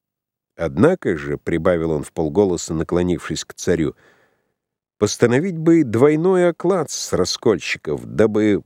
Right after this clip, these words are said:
под тесноту штрафов удобнее к церкви святой присоединить заблудших. Также и при наказании он их, буди возможно, явную вину сыскать, кроме раскола.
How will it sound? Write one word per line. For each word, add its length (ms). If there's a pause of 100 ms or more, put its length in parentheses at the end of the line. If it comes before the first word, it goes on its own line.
(380)
под 260
тесноту 600
штрафов 760
удобнее 600
к 80
церкви 520
святой 520
присоединить 800
заблудших. 720 (1400)
Также 400
и 140
при 180
наказании 760
он 280
их, 140
буди 280
возможно, 680
явную 840
вину 280
сыскать, 680
кроме 360
раскола. 640